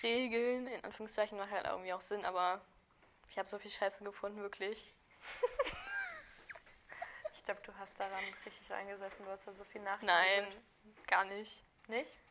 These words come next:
Speaker 1: Nee, ich hab halt so ein paar, so ein bisschen durchgescrollt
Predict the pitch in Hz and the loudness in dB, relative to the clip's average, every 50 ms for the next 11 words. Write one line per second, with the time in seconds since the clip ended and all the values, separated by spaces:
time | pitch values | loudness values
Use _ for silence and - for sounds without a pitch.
0 | _ _ _ _ _ - 208 202 220 208 220 - - - - 220 208 - 214 208 | _ _ _ _ _ -10 -8 -6 -4 -2 -4 -4 -2 2 4 4 4 4 0 -4
1 | 208 208 - - - 208 202 202 214 214 214 208 196 - - - 214 208 208 208 | -4 -4 -4 6 8 10 10 12 12 10 10 8 6 2 -2 -8 -10 -8 -6 -6
2 | 214 - 226 214 202 214 226 - - - - - - 202 196 202 220 226 - - | -4 -4 -2 0 2 2 0 0 -2 -4 -4 0 4 6 8 8 8 6 2 -4
3 | - | -10